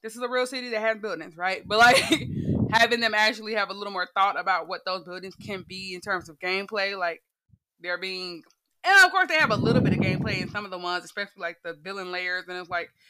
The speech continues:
you have to move through the little, you know, you go through the little arrow things and they move you, you have to be, like, <laughs> have a little bit of strategy about how you move around those buildings. Like, that's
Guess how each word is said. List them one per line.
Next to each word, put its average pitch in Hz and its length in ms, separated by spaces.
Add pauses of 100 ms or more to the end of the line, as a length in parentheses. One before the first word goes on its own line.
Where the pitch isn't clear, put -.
(160)
you 220 160
have 196 140
to - 60
move 202 420
through 202 100
the 190 60
little, 190 480
you 285 120
know, 285 80
you 240 120
go 233 120
through 233 160
the 247 60
little 226 160
arrow 233 280
things 240 300
and 208 80
they 214 100
move 208 260
you, 214 160
you 220 120
have 214 160
to 196 60
be, 208 140
like, 180 240 (360)
<laughs> - 320
have 233 180
a 202 40
little 214 260
bit 202 200
of 180 260 (120)
strategy 208 680
about 190 220
how 202 100
you 208 160
move 196 200
around 202 280
those 196 180
buildings. 196 500
Like, - 260
that's 294 240